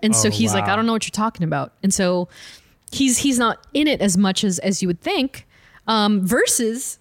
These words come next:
Speaker 1: Into the Spider-Verse, he is essentially the big baddie.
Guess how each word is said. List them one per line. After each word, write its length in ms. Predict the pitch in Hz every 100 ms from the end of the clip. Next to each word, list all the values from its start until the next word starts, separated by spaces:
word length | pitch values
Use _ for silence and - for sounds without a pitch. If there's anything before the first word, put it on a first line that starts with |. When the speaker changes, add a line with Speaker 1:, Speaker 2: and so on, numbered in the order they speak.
| -
Speaker 1:
Into 320 | 240 311 320
the 80 | 240
Spider-Verse, 480 | - 311 453 202 -
he 180 | - 370
is 100 | 214
essentially 800 | 202 415 403 - 254 202 180 -
the 160 | 185 202
big 180 | 208 180
baddie. 380 | 190 139 147